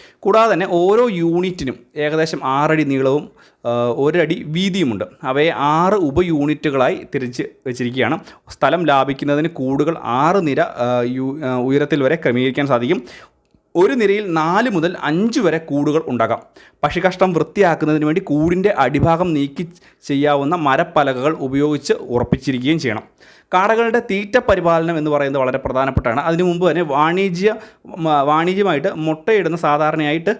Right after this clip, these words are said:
ഒരു കൂട്ടിൽ, ആ, പത്ത് മുതൽ പന്ത്രണ്ട് പക്ഷികളാണ്. ഒരു കൂട്, കേജിനകത്ത് പത്ത് മുതൽ പന്ത്രണ്ട് പക്ഷികളാണ്, ഏ, ഈ ഒരു മുട്ടയിടുന്ന പക്ഷികളെ, ഏ,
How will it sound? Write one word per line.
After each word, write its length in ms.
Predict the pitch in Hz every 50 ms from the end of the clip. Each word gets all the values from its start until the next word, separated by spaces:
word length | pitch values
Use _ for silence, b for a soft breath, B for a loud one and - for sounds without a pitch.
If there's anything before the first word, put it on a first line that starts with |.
| - -
ഒരു 180 | 143 156 180 240
കൂട്ടിൽ, 500 | 240 - 170 165 156 - - 202 349 - - B B B B B B
ആ, 140 | 139 135 135 139 -
പത്ത് 260 | 151 151 - - 247
മുതൽ 220 | 202 180 170 175 170
പന്ത്രണ്ട് 540 | 170 - 147 143 147 151 170 170 190 190 190
പക്ഷികളാണ്. 580 | - 123 - - - 139 131 120 104 101 98 - - - _ _ _ _ - -
ഒരു 180 | 147 180 190 220
കൂട്, 500 | 185 - 160 165 170 175 160 143 143 143 - 160
കേജിനകത്ത് 520 | 160 170 170 175 151 131 120 127 196 196 - -
പത്ത് 220 | 151 147 - -
മുതൽ 180 | 180 165 156 156
പന്ത്രണ്ട് 400 | 156 151 139 139 156 165 175 180
പക്ഷികളാണ്, 460 | 156 123 - 139 143 135 117 156 262 - - B B B B B
ഏ, 120 | 139 135 131
ഈ 200 | 131 143 143 147
ഒരു 80 | 151
മുട്ടയിടുന്ന 440 | 147 143 143 147 196 185 160 143 156
പക്ഷികളെ, 320 | 135 120 - 143 135 165 226
ഏ, 480 | 214 - - 127 123 123 120 120 120